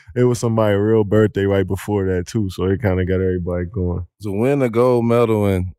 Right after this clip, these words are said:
Speaker 2: people talking shit from the beginning, then to kinda throw that back in their face, like,
Speaker 1: <laughs>
Speaker 2: "Yeah, we still run this shit."
Speaker 1: Yeah.
Speaker 2: Like,
Speaker 1: Yeah.
Speaker 2: h-, how was that? How was the champagne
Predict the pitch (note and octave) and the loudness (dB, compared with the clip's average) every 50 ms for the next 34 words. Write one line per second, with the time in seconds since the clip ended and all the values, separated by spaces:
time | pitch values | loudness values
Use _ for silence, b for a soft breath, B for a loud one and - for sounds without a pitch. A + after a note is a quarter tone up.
0 | _ _ - - A#2 G#2+ G2 G#2 - A#2 G#2+ G#2 G2+ G#2 G2 - A#2+ A#2 A2 - | _ _ -6 -6 -4 -4 -4 -4 0 2 2 2 0 -2 -6 -2 0 0 0 0
1 | - - - G2+ G2 F#2+ F#2 F#2 E2+ G2 A2 A2+ A2+ G#2+ G2+ F#2+ F#2 F#2 F#2 F#2 | -4 -6 -6 -4 -4 -4 -4 -6 -4 0 0 0 2 0 0 -2 -2 -2 -2 -2
2 | F2+ F2+ F2 F2 - A2 G#2 F#2+ F2+ F2+ F2+ _ _ _ _ - G2+ G2+ G2+ G2+ | -2 -2 -4 -4 -2 -2 0 0 0 -2 -4 _ _ _ _ 0 2 2 4 2
3 | F#2+ F#2+ G2 G2 F#2 G2 F#2+ F#2+ F#2+ F2 - G#2+ G2+ G2+ G2 F#2+ F#2 - G#2+ G#2 | 4 4 2 2 2 0 -2 -2 -2 -2 0 0 0 0 0 2 2 2 2 2
4 | G2 F#2 F#2 F2+ F2 E2+ F2+ G2+ - - G#2 G2+ G2 G2 G2 G2+ G2+ G2 F#2+ F2+ | 0 -2 -2 -2 -2 -2 -4 -6 -4 -2 0 2 2 2 2 2 2 2 0 -2
5 | F2 E2 - - F2+ E2+ E2 G2 G2 G2 G#2 G#2 G#2+ G#2 G2 F#2 F#2+ F#2+ F#2 A#2+ | -4 -4 -6 -6 -6 -6 -6 -8 -8 -4 -2 0 0 0 0 0 -2 -4 -8 -10
6 | _ - F2+ F2+ F2 F2+ F2 - G2+ - - G#2+ A2+ A#2 A#2+ A#2+ A#2 G#2+ G2 G#2+ | _ -6 -2 0 0 0 -2 -2 -6 -8 -2 0 2 2 2 2 2 0 0 0
7 | G#2+ G2+ E2+ D2 B1 E2 F#2+ G#2 A2 A2 A2 G2+ G#2 G2+ - A#2 G2+ G2+ G2 - | 0 0 0 -2 -4 -4 -2 -2 0 0 -2 -4 -6 -6 -2 -2 -2 -2 -2 -2
8 | B2 A#2+ A2+ A2 G#2 F#2+ F2+ | 0 0 2 2 0 -2 -2